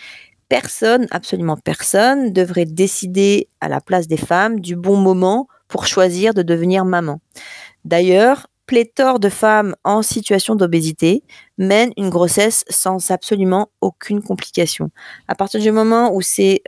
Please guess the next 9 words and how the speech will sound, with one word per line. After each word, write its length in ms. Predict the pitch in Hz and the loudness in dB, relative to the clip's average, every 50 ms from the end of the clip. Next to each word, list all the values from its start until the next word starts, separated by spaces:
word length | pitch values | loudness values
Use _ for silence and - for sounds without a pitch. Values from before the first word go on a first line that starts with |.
| - - | -8 -6
euh, 300 | 160 156 147 143 143 - - - | -4 -2 -2 -2 -2 -4 -4 -6
accompagné 680 | 160 160 - - 196 190 202 202 202 202 208 208 202 - | -8 -6 -4 -4 -2 0 0 -2 0 0 -2 -2 -2 -2
et 100 | - 175 | -4 -6
cadré, 440 | 165 - - 220 208 196 175 160 165 190 262 - | -4 -2 -4 -2 -2 -2 -2 -2 -2 -2 -4 -6
il 320 | _ - - - - _ _ | _ -18 -20 -20 -20 _ _
n'y 40 | 165 | -6
a 40 | 160 | -4
pas 180 | - 208 220 | 0 0 -2
besoin 840 | 220 202 190 180 175 202 220 214 214 190 196 196 196 196 196 214 269 | -2 -4 -8 -10 -4 -2 0 0 0 0 0 2 2 2 2 2 0